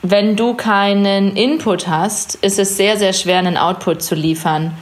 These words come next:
Und ich male nicht aus dem Kopf heraus, sondern ich male quasi aus, so von tief drinnen. Also ich mache mir keine Gedanken, was ich jetzt mal, sondern nehmen wir das Beispiel, ich habe angefangen mit sehr viel Wasserlandschaften von oben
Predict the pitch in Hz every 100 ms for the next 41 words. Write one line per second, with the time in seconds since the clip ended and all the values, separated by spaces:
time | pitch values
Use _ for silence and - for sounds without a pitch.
0 | - - - 196 196 208 208 196 196 202
1 | 208 262 226 214 196 240 247 254 233 220
2 | 262 254 202 185 190 175 190 196 196 175
3 | 180 175 160 175 - 190 190 196 185 185
4 | - 240 247 196 190 226 254 196 190 202
5 | 214 220 214 202 202 - - - - -
6 | - 214 208 196 190 185 220 208 196 202
7 | 190 185 190 175 214 254 285 208 190 190
8 | 185 190 196 202 196 175 180 - 180 208
9 | - 214 202 190 196 190 190 - 175 202
10 | 254 254 208 202 185 185 196 190 165 185
11 | 196 185 180 180 180 185 175 170 208 233
12 | 269